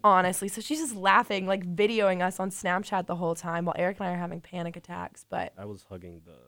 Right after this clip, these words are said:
Speaker 2: Vulcan statue.
Speaker 1: I was too. We,
Speaker 2: <laughs>
Speaker 1: we paid fifteen dollars to stay up for about twenty seconds. So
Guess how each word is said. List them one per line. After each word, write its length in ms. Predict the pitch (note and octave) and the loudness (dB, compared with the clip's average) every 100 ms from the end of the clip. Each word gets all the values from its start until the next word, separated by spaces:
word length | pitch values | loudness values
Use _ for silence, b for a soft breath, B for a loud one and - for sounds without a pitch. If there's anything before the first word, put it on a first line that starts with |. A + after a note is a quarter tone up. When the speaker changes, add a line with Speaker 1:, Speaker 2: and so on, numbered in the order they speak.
| _ _ _ _ | _ _ _ _
Speaker 2:
Vulcan 300 | E2+ - E2+ | -18 -18 -20
statue. 220 | _ - | _ -6
Speaker 1:
I 100 | A3 | -2
was 240 | C4+ C#4+ - | -2 -2 -4
too. 240 | F#3 E3+ | -4 -2
We, 220 | E3+ A#3+ | -4 -6
Speaker 2:
<laughs> 220 | B3 - A#3+ | -6 -4 -2
Speaker 1:
we 100 | C#4 | -2
paid 300 | A#3 G#3 - | -2 -4 -2
fifteen 320 | F3+ - F3 | -4 -4 -2
dollars 340 | D#3+ D#3+ E3 - | 0 0 -2 -6
to 100 | F3 | -6
stay 240 | - E3 | -2 0
up 160 | D3 - | -2 -4
for 140 | E3 | -6
about 240 | D3 G#2 - | -2 -4 -4
twenty 240 | E3 D#3+ | -10 -10
seconds. 520 | - - - F#3+ F#3 - | -12 -12 -12 -14 -14 -14
So 400 | - - - | -10 -8 -8